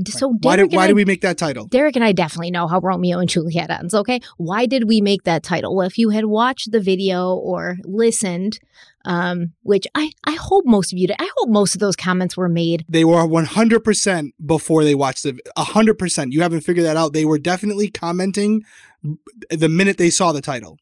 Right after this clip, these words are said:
Speaker 1: I
Speaker 2: They
Speaker 1: don't
Speaker 2: didn't even
Speaker 1: know.
Speaker 2: watch the video or listen to the audio,
Speaker 1: Yeah, but
Speaker 2: for
Speaker 1: how
Speaker 2: sure.
Speaker 1: could they have done that then? 'Cause they don't technically know how the case ends. So why would they ab-, assume that it didn't end in that? See, that's where I'm thinking.
Speaker 2: It's people who already know the case.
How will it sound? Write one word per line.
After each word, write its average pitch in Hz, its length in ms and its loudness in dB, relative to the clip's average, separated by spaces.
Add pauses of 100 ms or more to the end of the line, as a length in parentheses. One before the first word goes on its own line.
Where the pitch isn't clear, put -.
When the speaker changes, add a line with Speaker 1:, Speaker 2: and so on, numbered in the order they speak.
Speaker 1:
I 214 80 -2
Speaker 2:
They 220 60 2
Speaker 1:
don't 196 100 2
Speaker 2:
didn't 160 140 2
even 151 100 2
Speaker 1:
know. 143 60 0
Speaker 2:
watch 139 180 -2
the 151 100 -4
video 139 300 0
or 131 140 -4
listen 131 220 -8
to 120 60 -12
the 120 120 -8
audio, 110 260 -12
Speaker 1:
Yeah, 330 80 4
but 262 140 2
Speaker 2:
for 147 60 0
Speaker 1:
how 277 100 2
Speaker 2:
sure. 311 100 2
Speaker 1:
could 311 200 0
they 311 100 4
have 285 120 4
done 285 200 0
that 277 160 0
then? 196 160 0
'Cause 240 160 -2
they 262 100 0
don't 277 220 -4
technically 262 560 0
know 254 180 4
how 233 160 2
the 202 140 -4
case 220 360 -2
ends. 247 300 -2
So 202 80 2
why 196 180 0
would 233 140 0
they 226 160 0
ab-, 196 180 -4
assume 220 600 0
that 180 120 -2
it 190 120 0
didn't 214 220 -2
end 269 180 -4
in 294 80 0
that? 185 180 -2
See, 226 220 -2
that's 220 260 -4
where 370 140 -4
I'm 214 140 2
thinking. 175 260 -2
Speaker 2:
It's - 40 -2
people 196 240 2
who 185 80 4
already 175 220 4
know 175 160 2
the 165 80 2
case. 131 400 -8